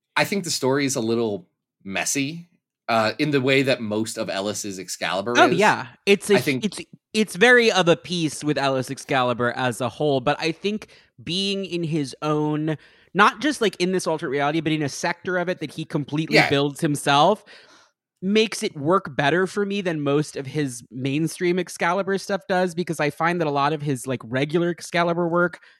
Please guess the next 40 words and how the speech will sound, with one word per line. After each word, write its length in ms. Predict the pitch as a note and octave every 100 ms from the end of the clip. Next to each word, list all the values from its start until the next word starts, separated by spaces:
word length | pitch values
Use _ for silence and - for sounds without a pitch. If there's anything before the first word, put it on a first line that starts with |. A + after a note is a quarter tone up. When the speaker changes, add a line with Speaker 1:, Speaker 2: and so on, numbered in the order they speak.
| -
Speaker 2:
doesn't 340 | F3 E3 D#3+ -
jive 580 | - C#3+ D3+ D3+ B2 - _ E3+
easily 460 | E3+ D3 D3 C#3+
with 140 | B2+ -
the 100 | B2+
X-Men 380 | D3+ - A#2+ -
franchise. 600 | - - - - - -
You 80 | C3
know 80 | B2+
what 140 | B2+
I 60 | B2
mean? 340 | B2 C3 C#3
That's, 180 | C3+ -
like, 140 | B2+
happening 420 | B2 C3 - A#2+ A#2+
around 360 | B2 B2+ A#2
it. 100 | - - _ _ _ _ _
Speaker 1:
How 160 | - G3+
do 60 |
you 60 | B3
feel 180 | A3+ G3
about 280 | D3+ C#3 B2+
this 160 | B2
compared 600 | - A2+ F#2 A2+ G#2 F2+
to 680 | - A2+ G2+ F#2+ F#2 F2 E2+ _ _ _ _ _ _ _ _ _ _ _
Warren 320 | C3+ B2+ D3
Ellis 280 | C3+ B2 A#2
Excalibur 800 | - - A#2 G#2+ G#2 G#2 G2 -
ninety-one, 760 | G2+ G#2+ G#2+ G#2+ G2 G2 F2+ F2
the 60 |
time 240 | E2+ - G2
they 60 |
went 180 | F2+ F#2
to 60 | -
that 160 | E2+
bar? 340 | E2+ D#2+ - _ _ _ _ _ _ _ _ _ _ -
Speaker 2:
That's 220 | F#3+ F3
better 260 | - C3 G#2+
than 140 | G#2
this. 380 | - - -